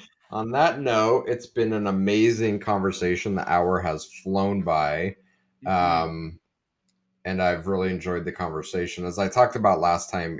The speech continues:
Speaker 1: especially if you are in a technical role in MarTech,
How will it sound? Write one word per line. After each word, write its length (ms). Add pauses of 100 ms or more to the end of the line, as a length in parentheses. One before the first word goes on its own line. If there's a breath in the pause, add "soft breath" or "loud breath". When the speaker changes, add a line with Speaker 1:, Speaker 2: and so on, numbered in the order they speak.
(140)
Speaker 1:
especially 600
if 160
you 160
are 160
in 400 (380 loud breath)
a 80
technical 680
role 600 (100)
in 160
MarTech, 640